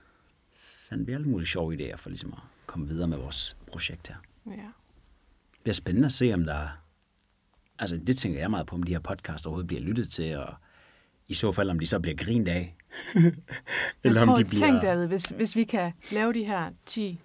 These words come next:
Speaker 2: til tolv podcast, eller hvad vi finder ud af, det bliver.
Speaker 1: Mm.
Speaker 2: Prøv at tænk, hvis vi kan få nogen til at grine i alle afsnit.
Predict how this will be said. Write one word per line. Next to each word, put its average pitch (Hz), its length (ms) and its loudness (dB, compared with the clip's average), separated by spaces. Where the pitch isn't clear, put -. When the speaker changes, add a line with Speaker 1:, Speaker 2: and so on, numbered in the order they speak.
Speaker 2:
til - 120 -12
tolv 185 260 -6
podcast, - 520 -10
eller 165 100 -10
hvad 180 100 -6
vi 180 80 -8
finder 175 240 -6
ud 254 180 4
af, 180 120 0
det 170 120 -8
bliver. 226 220 -2
Speaker 1:
Mm. 123 80 0
Speaker 2:
Prøv - 80 -8
at - 40 -12
tænk, 220 200 -2
hvis 180 160 -12
vi 196 40 -8
kan 175 120 -8
få 190 100 -8
nogen 190 140 -6
til 190 120 -10
at 175 60 -10
grine 202 380 -6
i - 80 -8
alle 175 200 -4
afsnit. - 420 -12